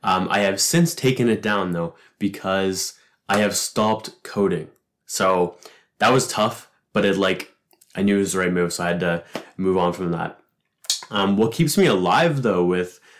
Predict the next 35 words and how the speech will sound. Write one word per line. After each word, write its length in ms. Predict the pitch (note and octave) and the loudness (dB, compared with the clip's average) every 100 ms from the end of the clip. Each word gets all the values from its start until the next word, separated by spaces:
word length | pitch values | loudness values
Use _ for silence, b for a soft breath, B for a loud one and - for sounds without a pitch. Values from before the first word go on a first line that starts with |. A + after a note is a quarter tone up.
| b | b
the 80 | A2 | -2
fact 240 | G#2+ G2+ | 0 0
that 80 | G#2 | 0
I'm 80 | G2 | 0
not 180 | G2 F#2+ | 0 -2
coding 420 | A2 A#2 A2 G2 | 0 2 4 0
is 180 | F#2 - | -2 -4
things 300 | G#2 G#2+ G2+ | -2 -2 -2
like 240 | G2+ G2+ | -2 -2
Notion, 480 | G2 A#2+ C3 - - _ b b b | 0 2 0 -4 -12 _ b b b
because 460 | G2+ G#2+ G2+ G2 - - | -8 -2 0 0 -4 -6
I 140 | G#2 G#2+ | -2 2
am 200 | G#2+ G2+ | 2 0
still 320 | - A2 G#2+ | -2 0 2
able 180 | G#2 G2+ | 0 -2
to 140 | G2+ | -4
system 480 | F#2+ - G#2 G#2+ G2 | -4 -2 -2 -2 -2
design, 320 | F2+ F#2+ G2+ | -2 0 0
which 180 | F2 - | -4 -6
was 120 | F2+ | -8
one 120 | F#2 | -6
of 80 | F#2+ | -4
my 80 | F#2 | -6
favorite 320 | F2+ F#2 F2+ | -6 -6 -6
parts 220 | F2 F2 | -6 -8
of 80 | - | -10
coding. 340 | - F2 F2 - B B B B | -8 -6 -6 -10 B B B B
Um, 180 | F#2 F2+ | -2 0
I 80 | F2+ | 0
like 280 | F#2 F2+ F2+ | 0 0 -2
just, 180 | F2+ - | -6 -4
like, 160 | E2+ | -6
creating 500 | - - F2+ F2 E2+ | -6 -8 -4 -4 -4
useful 380 | E2 E2+ - E2+ | -6 -8 -8 -8
things. 340 | E2+ D#2+ D#2+ | -8 -8 -12